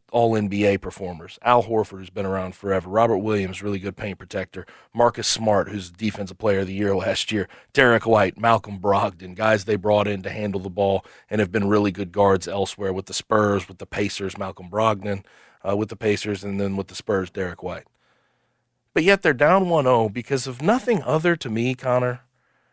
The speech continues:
than just an edge and intensity about 'em. They have to get punched in the face before they make a move. And I, I, I expect them to respond tonight that the line is massive. But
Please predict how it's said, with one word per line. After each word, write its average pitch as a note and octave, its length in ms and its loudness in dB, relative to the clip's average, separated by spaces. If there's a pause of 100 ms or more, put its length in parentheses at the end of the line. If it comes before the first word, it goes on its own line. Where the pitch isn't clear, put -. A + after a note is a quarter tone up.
(200)
than D3 200 2
just G3+ 460 0
an F#2+ 100 -6 (100)
edge E3 320 2
and F#2+ 120 -8
intensity G#2 680 -2
about E2+ 340 -12
'em. - 60 -20 (640)
They G#3 120 6
have A#3 400 2
to D#3+ 100 -4
get B2 240 -2
punched G3+ 360 2
in A#2+ 80 -2
the G#2+ 80 -4
face F#3+ 320 2
before C3 320 -4
they A#2+ 120 2
make D#3+ 300 2
a C3 60 0
move. D3 540 2 (520)
And E3+ 280 4
I, F#3 160 4
I, F#3 260 4
I F3+ 80 2
expect A3+ 420 2
them G3+ 140 0
to D3+ 80 4
respond E3 420 2
tonight E3 300 4
that A#2+ 160 -14
the B2+ 100 2
line E3 400 2
is A2+ 160 2
massive. C#3 600 0 (600)
But C3 360 4